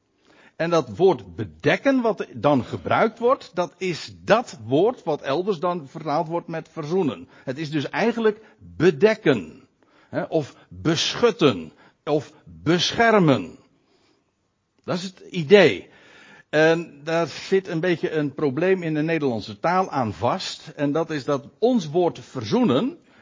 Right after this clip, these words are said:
in het Nederlands, dat noemen ze dan in de, in de taalkunde een homoniem. En dat betekent dat het, eh, t-, eh, één woord is, maar met twee totaal verschillende betekenissen. In het Engels hebben ze dat probleem niet.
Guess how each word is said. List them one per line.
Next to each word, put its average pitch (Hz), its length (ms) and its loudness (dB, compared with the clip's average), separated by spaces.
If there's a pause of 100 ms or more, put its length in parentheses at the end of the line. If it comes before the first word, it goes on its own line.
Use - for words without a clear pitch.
in 160 160 -2
het 120 100 -4
Nederlands, 165 1120 -2 (1000)
dat 123 260 -4
noemen 147 220 -2
ze 123 160 -6
dan 120 340 -2
in 113 220 -6
de, 101 360 -6 (260)
in 98 160 -14
de 87 80 -16
taalkunde 120 540 -4
een 110 140 -8
homoniem. 120 920 -4
En 127 100 -16
dat 113 100 -10
betekent 160 380 -8
dat 139 100 -8
het, 113 240 -12 (260)
eh, 123 120 -14 (100)
t-, - 180 -18
eh, 143 100 -14 (140)
één 240 260 2
woord 214 280 4
is, 277 400 -8
maar 170 300 -2
met 160 320 -10
twee 190 280 -2
totaal 247 460 -2
verschillende 208 520 -2
betekenissen. 147 680 -2 (220)
In 139 80 -8
het 143 100 -6
Engels 190 260 0
hebben 160 220 0
ze 135 60 -8
dat 127 120 0
probleem 113 440 0
niet. - 500 -4